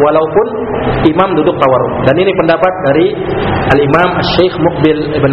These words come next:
Hadi Al-Wadil. Ketika ditanyakan kepada beliau tentang masalah ini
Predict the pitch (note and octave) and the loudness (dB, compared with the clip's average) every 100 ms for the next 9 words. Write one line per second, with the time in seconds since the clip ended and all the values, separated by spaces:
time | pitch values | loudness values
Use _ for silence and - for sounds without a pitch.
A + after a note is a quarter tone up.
0 | C3+ D#3 D#3 C#3 C3+ C3+ C3+ B2 - - | 2 2 0 0 2 2 0 -2 -2 -2
1 | - - - D3+ D3+ D3+ D#3 E3 D#3+ D3+ | -2 -2 0 2 0 0 0 0 0 0
2 | D3 C#3+ C#3+ D#3 E3 C#3+ - C#3+ C#3+ C#3 | 0 0 2 2 2 0 0 0 0 0
3 | C#3 B2+ C#3 | 0 0 0